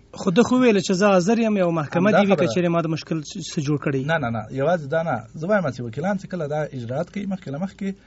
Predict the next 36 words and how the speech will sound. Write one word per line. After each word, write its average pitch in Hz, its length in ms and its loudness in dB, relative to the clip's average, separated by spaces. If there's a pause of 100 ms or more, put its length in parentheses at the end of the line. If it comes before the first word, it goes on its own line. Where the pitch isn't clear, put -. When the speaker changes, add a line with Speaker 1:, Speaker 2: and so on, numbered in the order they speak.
(420)
Speaker 2:
ځانونه 202 320 0
باید 165 200 -2
په - 80 -10
دغه 151 160 -6
مسئلې 127 380 -6
باندې 117 240 -4
پوه 160 140 -6
کړي. - 200 -14
او 120 140 -2
بل 175 260 2 (640)
ډېر 277 320 0
نور 226 220 0 (200)
جدي 151 220 -2
مسایل 175 420 0
و 156 60 -4
چې 127 260 -8
پرون 160 200 -4
وکیلانو 156 360 -2
په 143 100 -4
هغه 147 160 -2
باندې 151 220 -2
بحث 180 180 0
وکړو، 165 240 -6
سطحي 180 280 -4
تیر 151 240 -2
شو. 117 140 -2
Speaker 1:
یعنې 208 160 6
تاسو 226 240 8
وکیلان 226 320 8
ملامتوئ 196 440 6
په 180 100 2
دغه 156 180 2
برخه 170 220 0
کې - 20 0
Speaker 2:
بالکل. 180 140 0
Speaker 1:
چې 180 40 0